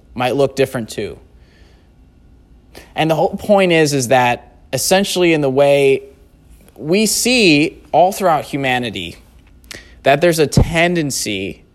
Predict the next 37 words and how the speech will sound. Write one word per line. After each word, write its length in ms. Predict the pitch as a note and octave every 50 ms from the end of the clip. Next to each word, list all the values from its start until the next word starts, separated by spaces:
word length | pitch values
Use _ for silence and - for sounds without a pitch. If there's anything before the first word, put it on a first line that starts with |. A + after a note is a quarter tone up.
| _ _
for 160 | - - C#3
human 460 | B2 - - E3+ F#3 F#3+ G3 F#3 E3
beings 800 | C#3+ D3+ D3+ D3+ C#3 A#2 A2 G2 F2+ F#2 - - - - - - _ - -
to 100 | - C3+
get 220 | B2+ A2 C#3+ C#3 -
distracted. 760 | - B2 - - - A2 G2+ G#2 - - - D2+ A1 - - - - _ _ _ _ _ _ _ - _ _ - _ _ -
I'm 120 | - D3+ D#3+
sure 220 | - - G#3 G#3+
you 160 | A3 G#3+ G#3
guys 400 | E3+ E3 D#3+ D3 D3 D3 C#3 C3+
don't 300 | - - C#3+ C#3+ D#3+ D#3
disagree 440 | C#3+ D3 C3+ - C3 G#2+ B2 B2 A#2+
with 160 | A#2 A2 -
me 100 | - -
on 160 | C#2+ C2 - -
this, 460 | A1+ B1+ - - - - - - - _ _ _ - - _ _ _ _ -
okay? 420 | - - - - - - - - - - - - - - - - - _ -
Like, 120 | D3+ D3+
we 140 | D3+ F#3+ F#3
see 320 | F#3 - - G3 G3+ G#3
this 200 | F#3+ F#3+ F3+ E3+
as 240 | E3+ D#3 D#3 D3+ D3+
the 80 | D3+ C#3
case. 380 | - - A#2+ G2+ G2 - -
Like, 260 | A2 A2+ A2+ - - - _ - _ _ - _ -
we 100 | D#3 E3
get 160 | E3+ G3 -
distracted 560 | F3+ E3 - - D#3+ D3 C#3+ C#3+ - D3 A#2+
by 140 | C3 B2+ B2+
just 220 | B2 F3 F3 -
about 240 | F#3 F3 E3+ E3 - -
anything 540 | F#3 F#3+ G#3 G#3 F#3+ - - F3+ E3 D#3+ D3
that 160 | D3+ C#3 B2+
lets 240 | D3 D3 C#3+ - -
us 100 | B2+ -
get 160 | - C3 A#2+
distracted. 640 | - A#2+ - - A#2+ A#2 A#2 - - - - -